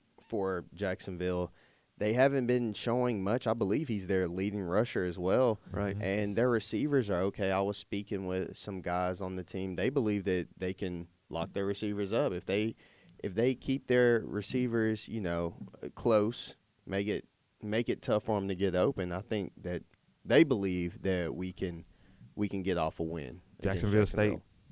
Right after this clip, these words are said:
Speaker 1: Jacksonville.
Speaker 3: uh, they have three receivers who have three hundred yards as a total for each receiver. And last week, Pearson, their, one of their receivers, had three touchdowns and also had a really outstand-, outstanding game ag-,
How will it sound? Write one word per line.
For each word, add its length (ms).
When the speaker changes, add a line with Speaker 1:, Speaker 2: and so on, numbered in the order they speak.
Speaker 1:
Jacksonville. 180
Speaker 3:
uh, 40
they 140
have 280
three 160
receivers 640
who 120
have 240
three 200
hundred 260
yards 480
as 100
a 60
total 400
for 160
each 180
receiver. 500
And 200
last 280
week, 280
Pearson, 520
their, 140
one 260
of 120
their 100
receivers, 540
had 320
three 160
touchdowns 760
and 400
also 320
had 160
a 60
really 220
outstand-, 400
outstanding 560
game 240
ag-, 140